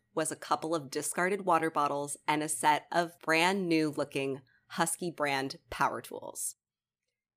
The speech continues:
Now, while this bizarre burglary might sound like a once-in-a-lifetime heist right out of an Ocean's Eleven movie, this was actually not the first time a robbery that fit this pattern had taken place,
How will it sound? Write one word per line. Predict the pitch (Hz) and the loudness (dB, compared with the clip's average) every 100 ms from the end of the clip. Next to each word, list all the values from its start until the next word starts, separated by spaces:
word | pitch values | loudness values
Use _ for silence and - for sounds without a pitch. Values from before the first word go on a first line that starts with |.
| _ | _
Now, | 160 165 135 - _ _ _ _ _ | 0 2 2 0 _ _ _ _ _
while | - 170 | 4 6
this | 185 185 | 6 0
bizarre | 160 175 151 160 196 254 | -2 -2 8 10 10 6
burglary | 240 240 220 196 165 165 | 4 4 4 4 6 6
might | 160 147 - | 6 4 2
sound | - - 247 240 214 262 262 | 0 6 8 8 6 2 2
like | 196 202 | 2 4
a | |
once-in-a-lifetime | 180 160 165 - 185 156 143 - 175 147 | 4 6 4 2 2 4 2 2 0 0
heist | 147 156 143 143 - | 2 2 2 0 -6
right | 151 160 156 185 | -10 -2 4 6
out | 190 | 6
of | 190 | 4
an | 185 | 4
Ocean's | - 156 156 | 2 2 2
Eleven | 135 123 135 185 | 2 0 2 2
movie, | 202 240 240 - _ _ _ - | 2 2 0 -4 _ _ _ 6
this | 539 539 | 6 8
was | 554 494 - - | 6 6 8 8
actually | 208 - - 240 240 | 8 6 0 2 2
not | 208 175 165 160 - | 2 6 10 8 8
the | 175 | 2
first | - 156 - | 2 0 0
time | 180 143 147 - | 2 4 4 2
a | 160 | 2
robbery | 165 175 160 160 | 8 8 8 4
that | 160 - | 2 -2
fit | - | -4
this | 151 - | -4 -6
pattern | - 240 220 190 170 - - | 2 6 6 6 4 -2 -12
had | - 175 | -6 -4
taken | - 165 143 143 | 0 0 0 0
place, | 190 156 - - | 2 2 0 -4